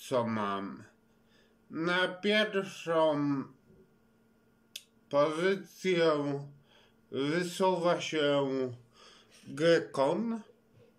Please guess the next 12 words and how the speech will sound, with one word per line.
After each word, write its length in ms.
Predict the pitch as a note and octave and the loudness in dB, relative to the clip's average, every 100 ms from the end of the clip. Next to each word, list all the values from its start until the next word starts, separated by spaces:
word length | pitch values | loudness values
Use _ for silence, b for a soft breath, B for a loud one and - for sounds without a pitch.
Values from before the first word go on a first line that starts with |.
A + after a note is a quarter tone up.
| _ _ | _ _
Gekon 720 | - E3 F3+ - F3 E3 D3+ C3 | -2 0 0 0 2 4 2 -2
z 300 | - - - | -8 -14 -2
poprzedniego 1120 | D#3+ D#3 C#3+ - D#3 C#3+ E3+ E3 D3+ C#3+ C3+ | 2 2 0 -6 -6 -6 -4 -2 -2 0 0
numeru 1300 | C3+ C3+ C3+ C3 C3+ C3 A#2+ C3 B2 A#2 G#2 - - _ _ _ _ _ _ G#2+ | 0 -2 -2 0 2 0 2 2 2 0 0 -4 -10 _ _ _ _ _ _ -4
Lego 960 | B2 C3+ C3+ C3+ C3 A#2+ B2+ B2 A#2 | -2 0 0 2 0 0 0 2 0
Explorer. 1300 | A#2+ A2+ - - - _ C3 B2 A#2+ A#2 A2+ A#2+ C3+ C3+ - _ b b b b _ _ - | -2 -6 -18 -20 -20 _ -2 2 4 2 2 0 -2 -4 -16 _ b b b b _ _ -16
Bardzo 840 | C3 C#3 F3 F#3+ D#3+ D#3 E3 D3+ | -12 0 2 2 2 2 4 4
ładne 880 | D3 D3+ D3+ C3+ D3 C#3 C3 B2+ B2 B2 | 4 4 4 0 -2 0 0 0 0 0
zwierzę 1120 | A#2+ A#2 B2+ D3+ D3+ D#3 C#3+ B2 B2+ C3 B2 A2 A#2+ | -4 -8 -6 -2 0 0 0 0 2 2 0 -6 -8
zbudowane 1400 | A#2+ B2 B2 D3 C#3+ C#3+ C3+ B2+ C3 B2 B2 A2+ G#2 - _ _ B B B B | -8 -10 -2 -2 0 2 2 2 0 0 -2 -2 -6 -10 _ _ B B B B
z 300 | B B B | B B B
klocuszków. 1400 | B - D3 C#3+ C#3 C#3 - C3+ A#2+ - - - D3 F3 | B -4 2 2 2 -2 -4 -2 -2 -4 -8 -2 -2 -2